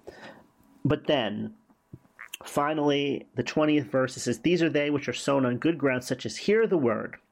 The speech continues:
receive it." What did Jesus say? "When you pray, believe you receive it." They hear the word, they receive it, and they bring forth fruit, some thirty times, some sixty, and some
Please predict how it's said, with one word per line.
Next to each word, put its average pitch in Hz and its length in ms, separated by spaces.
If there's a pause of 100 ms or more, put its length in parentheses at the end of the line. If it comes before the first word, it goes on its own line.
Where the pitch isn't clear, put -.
(680)
receive 131 480
it." - 160 (360)
What 127 140
did 160 140
Jesus 170 320
say? 180 300
"When 135 180
you 151 80
pray, 160 400
believe 139 420
you 143 100
receive 127 440
it." - 140 (420)
They 123 80
hear 175 260
the 175 220
word, 165 180
they 131 100
receive 139 460
it, 175 220 (420)
and 156 160
they 160 140
bring 170 400
forth 196 400
fruit, 123 440 (1040)
some 147 320
thirty 170 400
times, 175 560
some 131 240
sixty, - 800
and 113 380
some 131 580